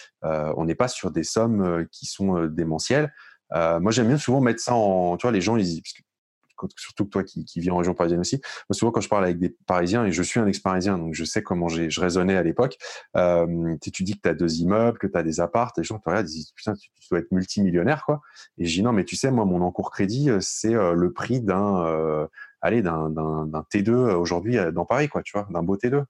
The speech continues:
Donc, euh, donc c'est, enfin, quand tu mets les choses en perspective, finalement, <laughs> tu, tu vois, c'est assez hallucinant, quoi.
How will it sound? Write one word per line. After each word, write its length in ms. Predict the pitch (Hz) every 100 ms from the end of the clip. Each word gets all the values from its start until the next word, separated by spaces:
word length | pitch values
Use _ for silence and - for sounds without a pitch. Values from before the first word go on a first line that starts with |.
| -
Donc, 340 | 85 87 -
euh, 800 | 90 85 85 82 82 80 80 80 78 - - - - -
donc 120 | 78
c'est, 320 | - - - - _ _ -
enfin, 140 | 95
quand 120 | 101
tu 140 | - 127
mets 80 |
les 80 | 127
choses 220 | 117 120
en 80 | 113
perspective, 580 | 104 107 - 120 - 202
finalement, 340 | - 117 147
<laughs> 260 | 180 - -
tu, 40 | -
tu 140 | -
vois, 80 | 131
c'est 140 | -
assez 180 | - -
hallucinant, 380 | 127 120 - 156
quoi. 200 | -